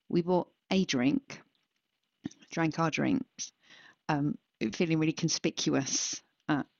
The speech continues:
a little table, um, and then left. And I don't think anybody missed us.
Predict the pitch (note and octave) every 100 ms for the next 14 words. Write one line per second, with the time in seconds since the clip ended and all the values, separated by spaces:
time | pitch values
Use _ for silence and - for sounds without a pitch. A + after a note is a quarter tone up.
0 | - D3 C#3+ - C#3 E3+ C#3+ C3+ D3 C#3+
1 | - - - - - D3+ D3 C#3+ C#3+ C#3+
2 | C#3 C#3+ C#3 C#3 - _ _ D#3 D3 C#3+
3 | C#3+ C#3+ - - D3 C#3 C3+ C3+ C#3 _
4 | _ _ - C3 A2 - - - - -
5 | - _ _ _ - B2+ C#3 C#3+ - -
6 | D3 B2+ C3+ C3+ C3+ C3 - - - -
7 | -